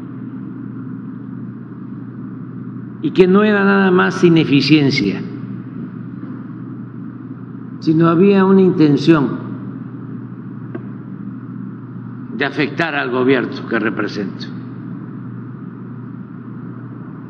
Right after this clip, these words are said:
Así de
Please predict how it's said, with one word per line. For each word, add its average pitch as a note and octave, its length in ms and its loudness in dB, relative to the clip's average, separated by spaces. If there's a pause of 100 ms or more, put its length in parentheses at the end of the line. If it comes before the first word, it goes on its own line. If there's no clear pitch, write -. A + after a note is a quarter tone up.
(1700)
Así G3+ 640 6
de A#2 540 4